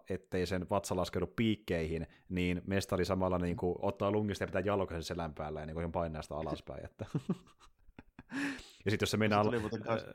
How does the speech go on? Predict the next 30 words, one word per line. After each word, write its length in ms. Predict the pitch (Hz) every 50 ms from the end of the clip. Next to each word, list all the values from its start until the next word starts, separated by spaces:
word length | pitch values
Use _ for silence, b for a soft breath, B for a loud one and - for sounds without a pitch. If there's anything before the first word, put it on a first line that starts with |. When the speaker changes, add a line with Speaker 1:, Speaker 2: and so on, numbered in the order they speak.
| - - -
Speaker 1:
niin, 180 | 107 104 87
sano 180 | 87 85 85 -
vaan. 120 | 85 - - _ _ B B B B B B B _ _ _ _ _ _ _ _
Speaker 2:
Tuossa 160 | 127 117 117
tuli 120 | - 110 107
vielä 140 | 104 104 98
yksi, 260 | 107 113 110 - -
tota, 380 | 98 90 - - 92 90 82 - - _ _ _ _ _ _ _ _ _ _ _ _ _ _ _ _ _ _ _ -
just 100 | - -
tämmönen 260 | - 95 95 98 98
mieleyhtymä 680 | 101 107 104 101 92 87 - 85 82 - - - 87 87
mieleen, 400 | 87 87 87 87 82 85 85 85
että 140 | 82 - -
se 120 | - 92
mikä 220 | - - - 92
mulla 200 | 90 92 95 95
on 80 | 98 95
tietysti 360 | - - - - - - _ _ -
ollut 440 | - 104 110 117 123 120 - - -
pitkään, 520 | 127 131 127 - - - - 90 82 78
mutta 200 | 87 90 - 95
en 60 | 95
ole 40 | 101 -
koskaan 400 | - 117 117 - - 101 87 85
sitä 180 | - - 90
silleen 240 | 82 85 87 90 90
muistanut 340 | 92 92 - - 90 92 -
sanoa 560 | - - 104 98 104 92 82 73 - - - -
oikein, 320 | - - - 80 80 80
niin 100 | 85